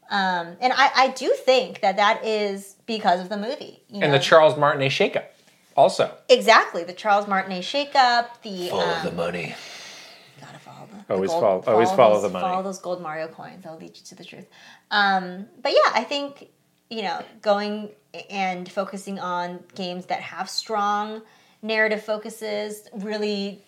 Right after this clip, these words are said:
Speaker 1: like, putting a big emphasis on character expressions, and e-, even that Princess Peach game that's coming out, that's more about Peach's character, you know, more
Speaker 2: Mm-hmm.
Speaker 1: focused on that because the movie was such a, a great way to, like, reintroduce her,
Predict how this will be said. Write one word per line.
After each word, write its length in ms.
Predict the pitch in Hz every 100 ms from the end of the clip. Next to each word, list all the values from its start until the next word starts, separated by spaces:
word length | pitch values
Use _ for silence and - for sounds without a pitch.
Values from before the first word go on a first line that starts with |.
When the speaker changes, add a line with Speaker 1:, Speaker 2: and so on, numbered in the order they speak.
| _
Speaker 1:
like, 340 | 190 170 - _ _ _ - _
putting 200 | - 220
a 80 | 208
big 260 | - 220 214
emphasis 480 | 202 208 214 196 190
on 500 | 185 175 170 165 175 - _ _ _ -
character 380 | 220 208 202
expressions, 760 | 180 - 208 180 - 214 196 214
and 80 | 269
e-, 300 | 320 330 320
even 140 | 339
that 160 | 339 -
Princess 280 | 302 285 247
Peach 300 | - 277 269
game 200 | 302 285
that's 160 | 285 262
coming 240 | - 277
out, 300 | 269 262 269
that's 260 | 262 208 -
more 220 | 220 214
about 240 | 220 208 -
Peach's 320 | 240 233 202
character, 800 | - 220 220 - 247 247 269 269 _ _ _ _ _
you 100 | 233
know, 160 | 214 185
more 200 | 196 202
Speaker 2:
Mm-hmm. 160 | 170 233
Speaker 1:
focused 280 | 208 226 220
on 120 | 208
that 240 | 185 220
because 220 | 233 208
the 60 | 196
movie 280 | 196 190 208
was 140 | 190
such 280 | - 185 185
a, 340 | 190 175 170 -
a 80 | 190
great 560 | 180 180 170 190 180 214
way 320 | 185 170 190
to, 100 | 208
like, 160 | 165 170
reintroduce 600 | 180 175 180 175 170 180
her, 160 | 202